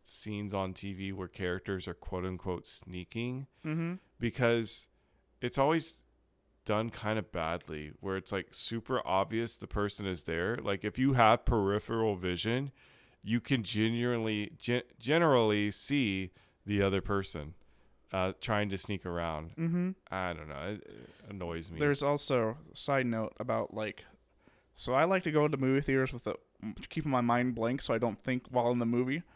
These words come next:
Speaker 1: Yeah.
Speaker 2: I don't know how I do that. I wish I could do that more. Uh,
Speaker 1: <laughs>
Speaker 2: but
Speaker 1: Not think?
Speaker 2: Yeah, not think.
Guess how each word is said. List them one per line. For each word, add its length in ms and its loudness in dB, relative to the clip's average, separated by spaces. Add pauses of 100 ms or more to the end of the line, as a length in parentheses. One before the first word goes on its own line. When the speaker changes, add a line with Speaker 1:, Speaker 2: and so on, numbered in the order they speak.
(100)
Speaker 1:
Yeah. 260 2 (180)
Speaker 2:
I 60 4
don't 100 4
know 80 0
how 240 0
I 80 2
do 240 2
that. 180 2 (1080)
I 180 6
wish 260 4
I 60 4
could 140 -2
do 120 2
that 180 4
more. 280 4 (200)
Uh, 500 8
Speaker 1:
<laughs> 500 -6
Speaker 2:
but 120 8
Speaker 1:
Not 220 8
think? 400 2 (200)
Speaker 2:
Yeah, 180 8
not 340 6
think. 280 0